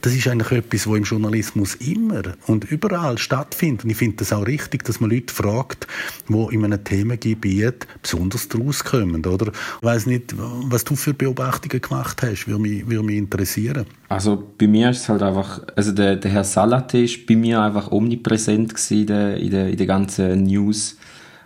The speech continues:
Speaker 2: Und jetzt zum Beispiel Leute wie der Herr Vernazza von, von Sankt Gallen ist, ist jetzt subjektiv gesehen, ist der weniger vorgekommen. Also der ist jetzt vielleicht einmal in einem Club vorgekommen und einmal, glaub ich, bei C V C. Aber, äh, sonst, also ist,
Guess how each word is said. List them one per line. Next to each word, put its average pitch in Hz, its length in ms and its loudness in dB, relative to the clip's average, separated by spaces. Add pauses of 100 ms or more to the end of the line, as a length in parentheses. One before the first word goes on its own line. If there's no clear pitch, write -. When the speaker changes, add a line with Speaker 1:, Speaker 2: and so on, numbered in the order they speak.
Speaker 2:
Und 104 280 4
jetzt 98 200 0
zum 104 100 0
Beispiel 98 500 2
Leute 107 520 2
wie 98 320 4
der 98 120 0
Herr 98 180 2
Vernazza 98 540 2
von, 95 340 0
von 98 180 0
Sankt 95 300 0
Gallen 101 320 2
ist, - 400 -2
ist - 300 -2 (420)
jetzt 110 200 2
subjektiv 113 600 2
gesehen, 104 280 2
ist 101 180 -2
der 95 100 2
weniger 110 340 2
vorgekommen. 104 500 0
Also 92 180 -2
der - 320 -4
ist 95 60 0
jetzt - 80 -6
vielleicht 104 240 2
einmal 98 400 2
in 98 100 2
einem 95 120 0
Club 107 380 0
vorgekommen 101 520 0
und 95 100 2
einmal, 95 220 2
glaub 95 200 -2
ich, 92 80 0
bei - 60 -8
C 95 140 0
V 95 160 0
C. 107 400 0 (800)
Aber, 101 220 4
äh, 101 260 4
sonst, - 420 -2 (160)
also 98 200 2
ist, - 360 0